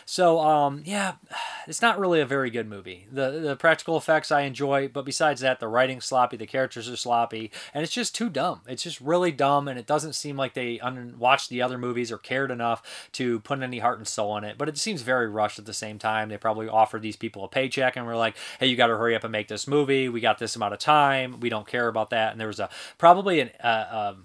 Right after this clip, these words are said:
a language barrier if they're making these in Eastern Europe, probably half crew American. ha-, it's just probably a sloppy mess in the translation and the dialogue and the script. Nothing just came out right. It just comes off really awkward and weird.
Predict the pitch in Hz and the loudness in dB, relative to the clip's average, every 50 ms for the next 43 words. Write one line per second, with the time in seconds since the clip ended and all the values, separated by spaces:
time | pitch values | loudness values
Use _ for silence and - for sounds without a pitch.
0 | _ - 117 110 98 95 104 123 151 196 175 - 233 233 226 226 226 233 226 226 | _ -6 -6 -2 -2 -2 -4 -2 -4 -6 -6 -2 0 2 4 4 2 2 0 -2
1 | 226 214 180 - 143 139 139 147 160 156 151 151 151 143 139 135 135 - - 120 | -2 -2 -4 -4 -4 -4 -4 -4 -4 -4 -4 -4 -6 -6 -6 -8 -8 -8 -8 -10
2 | 110 113 147 175 170 165 165 165 156 - 131 120 110 98 120 127 120 - - - | -6 0 2 6 8 10 10 8 8 6 2 0 2 4 4 2 2 2 0 -4
3 | 139 127 120 117 131 151 160 160 147 156 139 123 131 135 143 151 143 - 190 165 | -4 -4 -2 0 2 4 4 2 2 0 -2 -2 -2 -2 -2 -4 -4 -4 -6 -6
4 | - - 170 170 165 156 151 139 120 - - 139 143 139 - 139 120 123 123 135 | 0 6 8 8 8 8 4 2 0 0 4 4 4 4 4 0 -2 0 0 0
5 | 135 - - 120 113 - - 131 127 113 113 117 123 139 131 - 139 131 127 120 | 0 0 -2 -6 -8 -6 -4 -4 -4 -4 -2 -2 0 0 -2 -4 -6 -6 -6 -8
6 | 110 110 127 139 139 139 131 123 127 127 127 123 123 113 104 101 - - - 143 | -4 0 2 4 4 4 2 2 2 2 2 2 0 -4 -6 -6 -6 -2 2 2
7 | 139 139 131 151 175 170 160 147 123 117 120 - - 123 120 113 110 110 107 101 | 2 2 4 6 6 6 6 4 -4 -6 -8 -6 -4 -4 -2 -2 -2 -2 -2 -2
8 | 107 101 104 107 104 - 120 - 147 123 120 123 101 117 135 151 147 135 120 117 | -4 -6 -6 -8 -10 -10 -6 -4 -4 0 2 0 2 2 0 0 0 0 0 2
9 | 123 131 - - 123 120 113 107 107 110 120 131 135 135 131 127 120 | 2 2 2 2 -4 -4 -4 -6 -6 -4 -4 -2 0 0 0 -2 -4